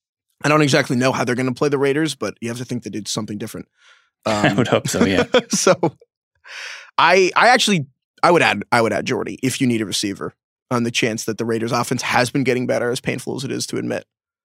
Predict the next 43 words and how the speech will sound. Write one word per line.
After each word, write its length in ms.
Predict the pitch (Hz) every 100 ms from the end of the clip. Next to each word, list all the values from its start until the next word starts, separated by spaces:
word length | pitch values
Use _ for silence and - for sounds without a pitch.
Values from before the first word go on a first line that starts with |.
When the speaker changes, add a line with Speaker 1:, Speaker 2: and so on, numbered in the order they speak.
| _ _ -
Speaker 2:
Fair 140 | - 104
enough. 260 | 123 135 _ _ _ _ _ -
Who 60 |
do 60 | 131
you 40 |
got 140 | 127 104
next? 280 | 76 -
Speaker 1:
Last, 300 | 147 185 190 -
uh, 160 | 185
this 240 | 180 208 247
is 80 | 233
just, 140 | 160 - -
uh, 360 | 160 147 135 - _
some 220 | - 165 143
kinda 200 | 196 170
housekeeping. 500 | 131 147 - 123 123
If 100 | 120
you 100 | 147
have 160 | 185
Todd 220 | 202 196 147
Gurley 400 | 151 151 151 117
and 160 | 127
you 280 | 123 123 120
have 420 | - 127 123 -
Malcolm 320 | 127 123 127
Brown 220 | 127 123 117
handcuffed, 460 | 123 127 131 -
and 80 | 143
I 100 | 143
highly 360 | 135 240 294 311
recommend 420 | 285 262 254 247
handcuffing 500 | 254 262 147 113 117
after 200 | 117 143
what 120 | 131
we've 140 | 135 127
seen 140 | 165
in 60 | 147
the 60 |
last 180 | 135 127
two 120 | 135
weeks. 340 | 135 127 - - _ -
Speaker 2:
Yeah. 240 | 127 92 -
Speaker 1:
Um, 480 | 135 139 131 127